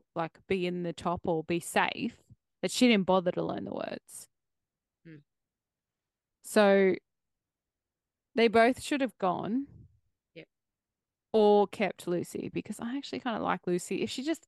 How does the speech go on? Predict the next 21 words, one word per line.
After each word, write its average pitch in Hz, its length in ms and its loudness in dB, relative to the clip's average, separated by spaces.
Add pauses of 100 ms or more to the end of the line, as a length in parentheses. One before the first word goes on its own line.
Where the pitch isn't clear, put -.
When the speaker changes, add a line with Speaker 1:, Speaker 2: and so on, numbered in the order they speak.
Speaker 1:
oh, 196 220 -8
she, - 240 -8
it's - 160 -4
too 330 160 2
late 233 180 4
now - 200 0
Speaker 2:
If 208 60 -4
she - 120 -2
Speaker 1:
'cause - 80 -6
Speaker 2:
sh-, - 120 -12
Speaker 1:
obviously - 500 -4 (180)
she's 196 180 -6
gone. - 320 -2 (340)
But 196 300 6 (140)
Speaker 2:
if 226 100 -6
she 247 140 -10
just 294 160 -4
Speaker 1:
she 262 80 4
was 247 100 2
Speaker 2:
shut 226 240 2
up, 170 380 2